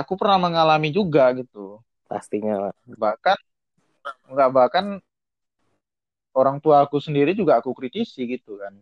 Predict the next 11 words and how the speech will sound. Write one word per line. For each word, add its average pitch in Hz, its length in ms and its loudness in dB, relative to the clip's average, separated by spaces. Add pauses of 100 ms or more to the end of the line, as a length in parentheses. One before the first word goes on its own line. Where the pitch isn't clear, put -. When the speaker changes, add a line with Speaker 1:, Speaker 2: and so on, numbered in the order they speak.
(220)
Speaker 2:
Terus 127 240 0
Speaker 1:
Apa 117 40 -14 (120)
namanya? 107 240 -18
Speaker 2:
respon 107 340 -6
orang 110 220 -8
tua 123 160 -8
gimana 123 320 -12
setelah 107 320 -12
itu 101 160 -18
kritisi? - 520 -14 (1900)
Speaker 1:
Iya, 135 120 4